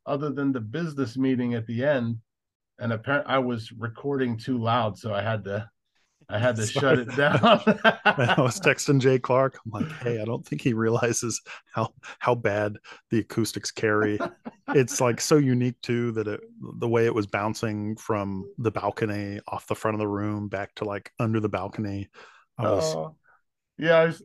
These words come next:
Speaker 1: I was talking, and the gentleman, John Montgomery, who's with me, is a very loud Mason, and it was, we were in such a good groove of recording, and I'm like, "Wait a minute,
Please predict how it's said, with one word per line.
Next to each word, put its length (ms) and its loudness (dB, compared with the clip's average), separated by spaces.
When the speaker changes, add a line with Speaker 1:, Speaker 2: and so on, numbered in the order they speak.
Speaker 1:
I 100 4
was 220 0
talking, 360 2
and 120 -2
the 80 -2
gentleman, 640 -2
John 320 -2
Montgomery, 480 -4
who's 180 -8
with 220 -6
me, 180 -2
is 200 0
a 100 4
very 400 0
loud 680 -2
Mason, 600 -6
and 540 2
it 120 -4
was, 300 -6
we 140 -4
were 200 -4
in 120 -6
such 280 -2
a 60 -4
good 440 -2
groove 560 0
of 220 -2
recording, 880 -2
and 260 -6
I'm 120 2
like, 180 -4
"Wait 140 6
a 40 4
minute, 260 -2